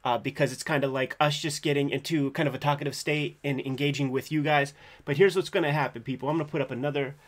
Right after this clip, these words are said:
quick link to the Patreon.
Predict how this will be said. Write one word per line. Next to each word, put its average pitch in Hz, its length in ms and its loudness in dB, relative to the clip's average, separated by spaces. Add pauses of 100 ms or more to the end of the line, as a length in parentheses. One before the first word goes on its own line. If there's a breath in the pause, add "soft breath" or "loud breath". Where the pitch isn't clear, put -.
(240 loud breath)
quick - 280 -6
link 127 500 -6 (600)
to 127 340 -6 (600)
the - 60 -20
Patreon. 127 720 -6